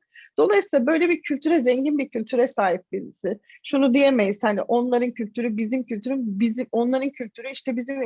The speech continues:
hepimizin kültürü bu. O açıdan biz çok zengin bir coğrafyada yaşıyoruz. Ben şu tarafındayım. Geleneklerimizin özünde olduğu gibi korumamız gerekiyor. Yemeklerimizi özünde olduğumuz gibi, ritüellerin de özünde olduğumuz gibi korumamız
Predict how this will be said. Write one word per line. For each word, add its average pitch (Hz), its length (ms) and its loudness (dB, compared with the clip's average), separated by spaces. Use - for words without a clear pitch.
hepimizin 247 540 0
kültürü 185 500 -8
bu. 294 200 -2
O 233 80 2
açıdan 262 380 2
biz 247 140 -8
çok 285 220 -10
zengin 247 300 -4
bir 240 80 -4
coğrafyada 226 540 0
yaşıyoruz. 202 400 -10
Ben 285 160 2
şu - 140 -16
tarafındayım. 269 600 -2
Geleneklerimizin 294 840 -2
özünde 285 300 -2
olduğu 254 220 0
gibi 233 240 -6
korumamız 196 460 -10
gerekiyor. 185 400 -4
Yemeklerimizi 247 720 -2
özünde 240 340 -2
olduğumuz 240 480 -2
gibi, 208 160 -8
ritüellerin 262 640 -2
de 311 60 -4
özünde 254 320 -4
olduğumuz 247 480 -8
gibi 220 140 -12
korumamız 190 480 -12